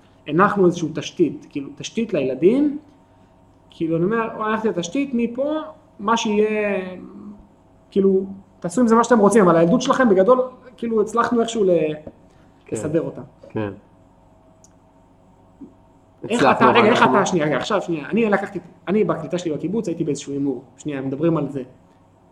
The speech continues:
Speaker 1: שורה ראשונה, בשכונה, איך אתה נפגש, מאיפה באתם? הסתובבתם הרבה, כאילו, ב-,
Speaker 2: לא, לא.
Speaker 1: כזוג?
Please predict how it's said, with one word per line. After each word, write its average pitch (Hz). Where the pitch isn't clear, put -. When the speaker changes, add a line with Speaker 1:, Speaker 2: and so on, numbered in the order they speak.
Speaker 1:
שורה 202
ראשונה, 156
בשכונה, 143
איך 247
אתה 262
נפגש, 196
מאיפה 180
באתם? 143
הסתובבתם 135
הרבה, 143
כאילו, 180
ב-, 190
Speaker 2:
לא, 165
לא. 269
Speaker 1:
כזוג? 202